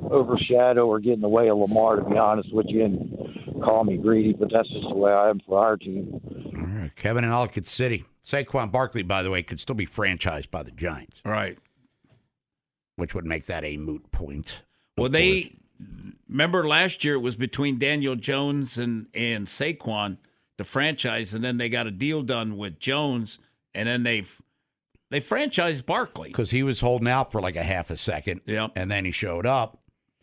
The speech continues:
Speaker 2: He only averaged three point nine per carry. Did you say that correctly?
Speaker 3: Yeah.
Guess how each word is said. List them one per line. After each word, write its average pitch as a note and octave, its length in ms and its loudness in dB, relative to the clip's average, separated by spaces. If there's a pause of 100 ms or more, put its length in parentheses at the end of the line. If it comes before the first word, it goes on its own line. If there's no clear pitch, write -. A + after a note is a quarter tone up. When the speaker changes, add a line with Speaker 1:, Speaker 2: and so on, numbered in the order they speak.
(320)
Speaker 2:
He A#3+ 140 2
only D4 220 4
averaged B3+ 320 2
three A#3+ 160 0
point A3 300 0
nine G#3 180 2
per G3 140 -6
carry. G3+ 320 -2
Did F#3+ 180 -6
you A3+ 80 -2
say A#3+ 200 -4
that A3+ 160 -4
correctly? G#3+ 500 -6
Speaker 3:
Yeah. D3+ 160 -2